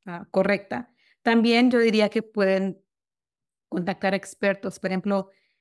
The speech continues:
eh, si están escribiendo sobre el proceso, proceso electoral en, en Georgia y no encuentras quizás quién es la persona adecuada, quizás hay un profesor en la Universidad de Georgia que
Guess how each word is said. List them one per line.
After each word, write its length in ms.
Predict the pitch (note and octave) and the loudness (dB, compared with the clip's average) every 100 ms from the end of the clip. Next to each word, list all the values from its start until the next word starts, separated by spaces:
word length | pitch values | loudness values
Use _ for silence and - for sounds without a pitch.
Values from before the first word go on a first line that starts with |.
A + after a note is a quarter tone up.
| _ | _
eh, 440 | A3+ F#3+ F#3 F3+ F#3+ | -4 -2 0 -2 -4
si 120 | G#3 | -8
están 340 | - G3 G3+ G#3 | -2 0 0 -2
escribiendo 560 | - G#3 F#3+ F#3 G3 | -4 -2 -2 -4 -6
sobre 680 | - G3 F3+ F3 F3+ E3+ E3 _ _ - | -6 -4 -4 -4 -6 -8 -12 _ _ -14
el 80 | F#3+ | -10
proceso, 640 | F#3 - G3 - G#3+ G3 - | -8 -4 -4 -2 -4 -2 -2
proceso 400 | G3+ G3+ G3 G#3+ | -2 -2 0 0
electoral 520 | G3 - F#3+ F#3+ F#3+ | 0 -2 0 0 -2
en, 400 | F#3+ E3+ E3+ F3+ | -6 -6 -6 -6
en 140 | F#3 F#3 | -6 -2
Georgia 520 | C#4 B3 A#3+ A3+ _ _ _ _ _ _ _ - | 0 0 -2 -4 _ _ _ _ _ _ _ -4
y 120 | G#3 | 0
no 340 | G#3 G#3+ A#3 | 2 2 0
encuentras 640 | A#3+ A#3+ A3+ G#3+ A3 G#3+ - _ _ | 0 -2 -4 -2 -4 -6 -12 _ _
quizás 560 | - F#3+ F#3+ F#3+ - - _ _ | -14 -8 -4 -4 -6 -20 _ _
quién 160 | - G3 | -4 -2
es 60 | |
la 120 | G3+ G3 | -2 -2
persona 280 | - G3 | -4 -4
adecuada, 640 | F3+ F3+ A#3+ A#3+ A#3+ A#3+ _ _ - | -4 -4 -2 -2 -2 -6 _ _ -16
quizás 420 | - - G#3 G#3+ | -8 -4 -2 0
hay 140 | G3+ | -2
un 200 | G#3+ A3 | -4 -6
profesor 640 | G3+ G3 F3 - F#3+ G3 | -8 -8 -8 -8 -4 -2
en 80 | G#3+ | -2
la 60 | G3 | -2
Universidad 500 | F#3 F3+ - F#3+ G#3+ | -4 -6 -10 -10 -8
de 100 | G#3 | -2
Georgia 480 | B3 A#3+ A#3 A3+ - | 0 2 0 -2 -6
que 300 | F#3+ D#3+ | -10 -10